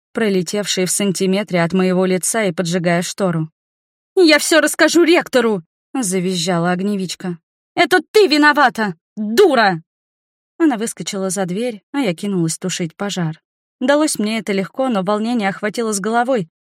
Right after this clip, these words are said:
ведь ткань была почти наполовину сожжена. Мое сердце бешено забилось в груди.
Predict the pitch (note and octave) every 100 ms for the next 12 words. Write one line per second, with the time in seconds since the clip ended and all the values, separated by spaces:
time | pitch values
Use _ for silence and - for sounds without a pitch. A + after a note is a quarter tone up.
0 | _ G#3+ F#3+ - - A#3 A#3 G3 G3 G3+
1 | F3+ F#3 - G#3 G3 F#3+ F#3+ F#3+ A3+ D#3+
2 | - F3 D#3 D#3+ F3+ E3 D#3 - _ _
3 | _ _ - A#3+ G3 F3+ - G3+ - -
4 | F#3+ F3 G3 A3+ F3+ E3+ F3 E3 E3+ E3
5 | E3+ E3 F#3 E3 D#3